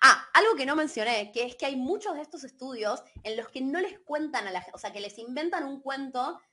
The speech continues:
del estudio a las personas que lo van a hacer. Obviamente después les cuentan, ¿no? Cuál es el objetivo, no es que les hacen hacer cosas raras y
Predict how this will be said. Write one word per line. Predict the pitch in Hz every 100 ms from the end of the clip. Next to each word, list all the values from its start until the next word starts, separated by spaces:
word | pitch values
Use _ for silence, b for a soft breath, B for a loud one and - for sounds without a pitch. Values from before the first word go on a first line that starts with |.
| _
del | 202 190
estudio | - 262 254 240 277 -
a |
las | 170 -
personas | 165 208 214 196
que |
lo | 175
van | 180
a | 190
hacer. | 226 -
Obviamente | 185 208 202
después | - 180
les | 170
cuentan, | 196 165 151
¿no? | 170 160
Cuál | 175
es | 165
el | 165
objetivo, | 156 156 175
no | 175
es |
que | 170
les | 165 170
hacen | 165 170
hacer | 165 156
cosas | 165 165
raras | 170 160 165 156
y | 151